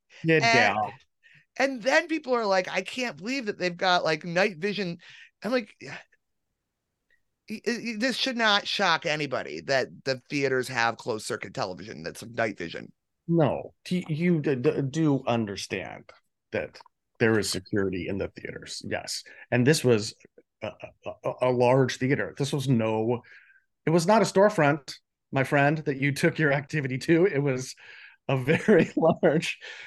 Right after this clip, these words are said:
Speaker 1: theater that was very full of
Speaker 2: With
Speaker 1: witnesses, turns out.
Speaker 2: and children. So no drag queen Boebert is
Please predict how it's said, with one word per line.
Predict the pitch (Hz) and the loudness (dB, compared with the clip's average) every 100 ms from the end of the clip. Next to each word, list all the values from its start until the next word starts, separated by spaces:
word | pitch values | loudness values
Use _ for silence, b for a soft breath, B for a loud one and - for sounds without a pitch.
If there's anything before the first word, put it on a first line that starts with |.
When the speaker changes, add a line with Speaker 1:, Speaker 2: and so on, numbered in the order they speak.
| B - 269 | B -8 -2
Speaker 1:
theater | 240 285 175 165 | 0 2 2 2
that | 160 | 0
was | 165 | 0
very | 160 170 190 | 0 0 0
full | - 180 269 349 95 - _ _ _ _ _ _ | -2 -2 0 -2 -4 -10 _ _ _ _ _ _
of | 127 139 | 2 4
Speaker 2:
With | 156 123 | 4 2
Speaker 1:
witnesses, | 123 - _ _ _ _ - - | -2 -4 _ _ _ _ -20 -14
turns | 90 - | -12 -8
out. | - | 2
Speaker 2:
and | 320 311 | 4 4
children. | 494 403 277 135 - B B | 6 6 6 4 -6 B B
So | - 359 | -4 -2
no | 339 339 403 392 | 0 2 2 2
drag | 262 294 311 359 | 2 2 2 2
queen | - 277 262 247 240 233 - B B _ - - 135 - | -4 -4 -2 0 -2 -6 -12 B B _ -18 -16 -12 2
Boebert | 208 262 185 123 135 - - _ _ _ _ _ _ B B B B _ - | 6 6 4 -2 -4 -10 -20 _ _ _ _ _ _ B B B B _ 4
is | 233 208 | 4 4